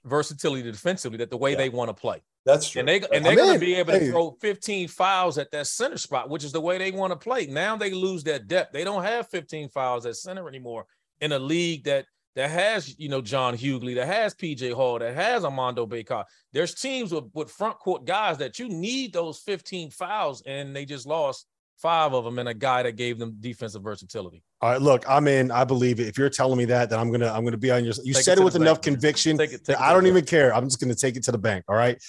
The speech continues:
Speaker 3: Goodman. Uh, we have a Jim Larrañaga coach team in Miami with maybe the best backcourt in college basketball. I don't think it's crazy to say that Nigel Pack and Isaiah Wong as upperclassmen,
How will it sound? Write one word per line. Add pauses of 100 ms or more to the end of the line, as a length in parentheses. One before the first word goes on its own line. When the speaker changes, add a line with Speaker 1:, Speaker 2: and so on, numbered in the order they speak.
(160)
Speaker 3:
Goodman. (360)
Uh,
we
have
a
Jim
Larrañaga
coach
team
in
Miami (180)
with
maybe
the
best
backcourt
in
college
basketball.
I
don't
think
it's (300)
crazy
to
say (240)
that
Nigel
Pack (240)
and
Isaiah
Wong (200)
as
upperclassmen,